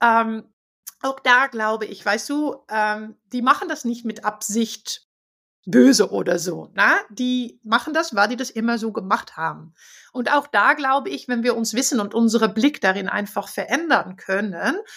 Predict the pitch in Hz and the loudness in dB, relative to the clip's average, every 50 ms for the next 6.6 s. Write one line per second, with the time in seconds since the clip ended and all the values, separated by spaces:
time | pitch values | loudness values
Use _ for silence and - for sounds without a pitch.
0 | - - - - 247 226 208 - 302 359 427 427 349 247 214 208 208 208 - - | -20 -16 -6 -2 -2 -2 2 4 6 6 8 8 6 6 6 4 2 -4 -8 -8
1 | 214 196 180 185 202 - - - 214 208 208 202 196 196 185 208 220 294 370 370 | -6 -4 -4 -4 -4 -6 -6 -6 -6 -4 -4 -4 -6 -2 2 4 6 8 8 6
2 | 330 247 208 196 185 175 165 160 170 165 170 - - 214 - - 240 - - 226 | 6 4 0 -2 -4 -4 -6 -8 -10 -12 -10 -8 -8 -6 -6 -6 -8 -2 0 2
3 | 220 220 220 - _ - 202 240 254 - - - - _ - 233 247 240 - - | 2 2 0 -6 _ -4 -4 -4 -4 -6 -12 -12 -4 _ 2 2 2 2 2 0
4 | 240 214 190 208 208 202 208 285 381 403 - - - 202 196 233 254 - - - | 0 2 2 2 2 0 -2 -2 -4 -4 -6 -6 -8 -8 -10 -8 -8 -10 -12 -16
5 | _ _ _ _ _ _ _ _ _ _ _ _ - 294 302 339 392 381 - 302 | _ _ _ _ _ _ _ _ _ _ _ _ 2 4 4 4 0 -4 -8 -6
6 | 302 302 285 277 285 - 233 233 247 269 277 | -4 -4 -4 -4 -4 0 2 4 4 4 2